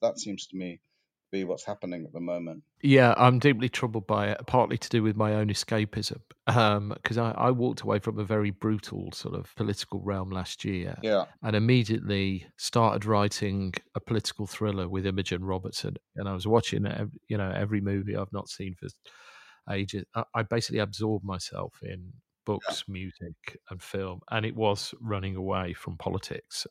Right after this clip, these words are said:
Speaker 2: And I've now got to assess where that balance lies again.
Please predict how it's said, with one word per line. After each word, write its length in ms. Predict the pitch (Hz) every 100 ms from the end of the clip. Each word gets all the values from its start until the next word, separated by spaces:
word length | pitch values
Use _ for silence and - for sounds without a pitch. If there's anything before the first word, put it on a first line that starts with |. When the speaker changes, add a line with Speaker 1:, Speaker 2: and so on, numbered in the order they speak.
| _
Speaker 2:
And 180 | 113 107
I've 140 | 95
now 160 | 113 110
got 120 | 104
to 120 | 98
assess 480 | 90 - 92 - -
where 220 | 107 98
that 160 | 92 -
balance 400 | 98 95 90 -
lies 280 | 101 101 -
again. 280 | - -